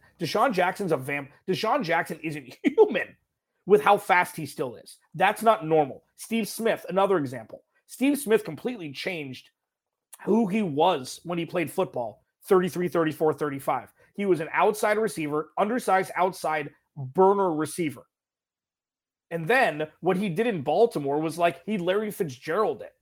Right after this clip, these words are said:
He changed the way he played and extended his career.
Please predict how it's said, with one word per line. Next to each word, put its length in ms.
He 160
changed 480
the 80
way 180
he 180
played 460
and 120
extended 340
his 120
career. 340